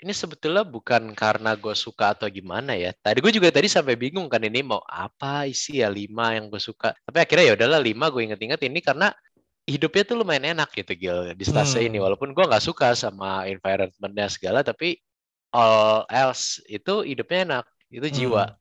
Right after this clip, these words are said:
Speaker 2: Kenapa
Speaker 1: Ilmu kesehatan
Speaker 2: jiwa?
Speaker 1: jiwa.
Speaker 2: Kenapa hidupnya
Speaker 1: Soalnya
Speaker 2: jiwa tuh enak?
Speaker 1: kayak nyantai, Gil. Kayak nggak ada tekanan gitu. Kayak maksudnya dokternya kan baik, pasti kan. Satu, eh, ya most baik lah gitu kan. Ya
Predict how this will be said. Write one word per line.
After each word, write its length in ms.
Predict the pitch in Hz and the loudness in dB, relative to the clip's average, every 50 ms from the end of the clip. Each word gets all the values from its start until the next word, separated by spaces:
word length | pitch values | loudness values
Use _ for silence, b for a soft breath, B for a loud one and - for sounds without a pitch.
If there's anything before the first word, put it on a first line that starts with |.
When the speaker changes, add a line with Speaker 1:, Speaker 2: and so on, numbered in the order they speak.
| _ _ _ _ | _ _ _ _
Speaker 2:
Kenapa 320 | - - 151 170 240 220 - | -6 -2 0 0 2 2 2
Speaker 1:
Ilmu 80 | 262 | 0
kesehatan 400 | 165 123 117 110 104 113 107 104 | 2 2 2 2 2 0 -2 -2
Speaker 2:
jiwa? 320 | 107 107 107 101 95 90 - | -6 -6 -4 -2 -4 -4 -6
Speaker 1:
jiwa. 320 | - _ _ _ _ _ | -8 _ _ _ _ _
Speaker 2:
Kenapa 240 | 160 160 185 - 285 | 0 0 2 2 2
hidupnya 400 | 233 247 233 185 180 170 165 - | 4 4 4 4 4 4 2 4
Speaker 1:
Soalnya 120 | - 135 147 | 4 4 4
Speaker 2:
jiwa 80 | 139 139 | 4 4
tuh 160 | 135 175 151 | 4 2 0
enak? 180 | 123 113 110 - _ _ _ _ _ _ _ _ _ _ _ _ | 0 -2 -6 -12 _ _ _ _ _ _ _ _ _ _ _ _
Speaker 1:
kayak 320 | - 156 156 156 151 139 - 143 | -6 -2 2 4 4 2 2 0
nyantai, 440 | 175 226 269 392 359 339 - 123 110 | -2 -2 -2 -2 -6 -2 0 0 0
Gil. 240 | 98 107 110 120 123 - _ _ _ _ | 0 -2 -2 -2 -4 -8 _ _ _ _
Kayak 200 | - 120 117 117 117 | 0 2 2 2 4
nggak 140 | 120 127 127 | 4 4 4
ada 100 | 135 143 - | 4 2 0
tekanan 360 | - 156 185 220 202 175 170 175 | 2 2 2 2 2 -2 -6 -6
gitu. 240 | 165 151 131 110 98 | -8 -10 -10 -10 -10
Kayak 320 | - - 104 98 101 101 | -2 0 2 2 2 0
maksudnya 320 | 104 104 - - 196 208 - - | -4 -8 -4 0 0 0 0 0
dokternya 320 | 131 113 107 - - 165 175 208 | -4 -6 -4 -2 -2 0 0 0
kan 40 | 208 147 | -2 0
baik, 400 | 95 85 78 80 90 101 101 95 - _ | -2 -2 -2 -2 -2 -2 -2 -4 -4 _
pasti 240 | 82 80 - - | -14 -14 -12 -14
kan. 400 | 101 - - 82 80 80 80 87 | -10 -6 -4 -2 -2 -2 -4 -6
Satu, 560 | 95 - - - - _ - 98 101 101 101 - _ _ - | -8 -12 -18 -18 -14 _ -6 -4 -4 -4 -4 -6 _ _ -2
eh, 120 | 95 95 98 | 0 0 2
ya 240 | 98 98 98 101 - - _ _ _ _ _ | 4 4 2 2 0 -4 _ _ _ _ _
most 320 | 95 110 120 131 143 127 - | _ -4 -2 0 0 0 2
baik 240 | - 101 104 107 | 2 0 0 0
lah 240 | - - 120 113 110 104 98 | 2 2 4 4 4 2 -2
gitu 160 | 92 - 98 | -6 -10 -8
kan. 240 | - 92 87 85 90 | -6 -6 -6 -6 -4
Ya 240 | 92 92 92 - | -4 -4 -4 -4